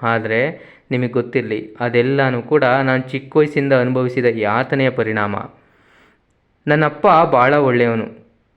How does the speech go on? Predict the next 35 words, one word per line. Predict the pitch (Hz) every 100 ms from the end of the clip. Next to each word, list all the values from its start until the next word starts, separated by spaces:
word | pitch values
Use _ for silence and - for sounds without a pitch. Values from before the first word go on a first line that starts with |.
| _ 143
ನನಗೆ | 170
ಕಷ್ಟ | - 127 - 196
ಆಗಬಾರ್ದು | 190 175 156 156 151
ಅಂತ | 147
ಚಿಕ್ಕ | 147 - 147 -
ವಯಸ್ಸಿಂದಲೂ | 160 151 151 143 135
ನನ್ನನ್ನು | 131 120 113
ಬೆಳೆಸ್ದ. | 107 104 - 104 - - _ _ _ -
ನಾನು | 147 170
ಇದ್ದಿದ್ದು | 165 190 160
ಒಬ್ಬನೇ | 147 156
ಮಗ, | 139 113 101 - - _ _ _ _ _ -
ಕಡು | 151 165
ಬಡತನ, | 156 135 135 113 - - _ _ -
ಅಪ್ಪನಿಗೆ | 131 - 185 175
ಬೇರೆ | 139 135 143 131
ಯಾವೊಂದು | 110 117 143 156 156 156 151 156 151
ದಾರಿನೂ | 123 127 147
ಇರಲಿಲ್ಲ, | 139 113 110 107 107 - - _ 131
ನಮಗೆ | 131 131
ಜಮೀನೂ | 123 127 147 165
ಇರಲಿಲ್ಲ. | 147 120 107 104 - - _ _ _ -
ಅಪ್ಪ | 147 - 175 160 165 - -
ಒಬ್ರ | 131 123
ಮನೇಲಿ | 120 135 135
ಕೆಲಸ | 131 104 127
ಮಾಡ್ತಾ | 120 117 117 107
ಇದ್ದ. | 104 - - - - -
ಅವ್ರ | 147
ಹತ್ರ | 156 190 190
ಮಗನ | 139 139 185
ಓದಿಗೋಸ್ಕರ | 139 165 185 170 160 165 147
ಅಂತ | 143
ಸಾಲ | 139 127 113 131
ಮಾಡಿದಾಗ | 127 113 110 113